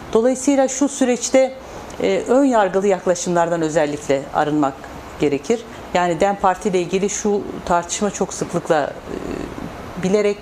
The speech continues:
bilmeyerek, kasten, e, yapılıyor. dem Parti'nin bu ittifakın bir parçası haline dönüştüğüne ilişkin. Ama bu partinin bir geçmişte geleneği var.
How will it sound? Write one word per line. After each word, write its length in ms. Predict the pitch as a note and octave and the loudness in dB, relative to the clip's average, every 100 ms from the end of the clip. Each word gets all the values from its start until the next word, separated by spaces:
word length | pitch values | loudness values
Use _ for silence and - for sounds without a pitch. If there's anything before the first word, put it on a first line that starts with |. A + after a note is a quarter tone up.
| - | -4
bilmeyerek, 460 | G3+ G#3 G3 G3 G#3 - - | 0 2 2 2 0 -6 -8
kasten, 480 | - F#3+ - G#3 G#3 - - - - - | -2 -2 2 0 0 -6 -14 -14 -12 -4
e, 60 | - | -2
yapılıyor. 800 | - - F3+ - F3+ G#3 C4 C4 - F3+ | -2 0 0 0 0 2 2 0 -2 2
dem 160 | A3+ | 2
Parti'nin 500 | G#3+ F#3+ F3+ G#3+ A#3 | 2 0 0 0 0
bu 60 | G#3+ | 0
ittifakın 520 | G3+ - F#3 F#3 A3+ | -4 0 0 2 0
bir 80 | G#3+ | 0
parçası 480 | G#3+ F#3 - F#3 G3 | 0 -2 -2 -2 0
haline 320 | F3+ F3+ F3 | 0 0 0
dönüştüğüne 460 | D#3+ D#3 - D#3+ D3+ | -2 -2 -4 0 0
ilişkin. 520 | C3+ C3+ - B3 B3+ - - - - - | -2 -4 -2 -2 -2 -8 -12 -12 -8 0
Ama 240 | A3 C4+ | 2 2
bu 60 | C4 | 0
partinin 480 | - C#4 C#4 C4+ C4 | 2 2 4 2 4
bir 100 | C4 | 2
geçmişte 500 | G#3 A3 A#3+ A3 B3+ | 2 0 0 0 2
geleneği 460 | G#3+ G#3 G#3 A3+ | 2 2 2 2
var. 160 | G3 D3 | 4 2